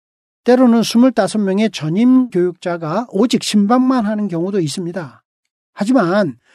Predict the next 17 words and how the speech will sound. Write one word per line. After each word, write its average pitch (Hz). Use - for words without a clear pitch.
우리 160
모두가 208
그리스도인으로서 214
야고보의 196
말처럼 220
신방이 254
자연스러운 202
과정임을 185
받아들이고 180
각자가 208
사랑으로 233
돌보고 220
있는 233
사람들에게 220
찾아가서 220
함께 214
한다면 180